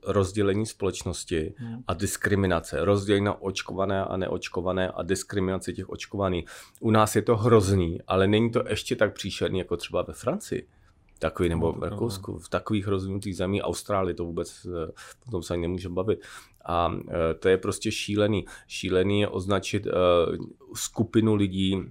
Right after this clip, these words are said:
Speaker 1: za ty nežádoucí a začít proti nim bo-, brojit. Možná, možná víte, ale, eh, Macron prohlásil,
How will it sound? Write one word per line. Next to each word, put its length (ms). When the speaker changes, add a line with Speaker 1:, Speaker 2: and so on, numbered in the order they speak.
Speaker 1:
za 160
ty 140
nežádoucí 720
a 60
začít 260
proti 320
nim 180
bo-, 260
brojit. 220
Možná, 420
možná 280
víte, 260
ale, 180
eh, 140
Macron 440
prohlásil, 800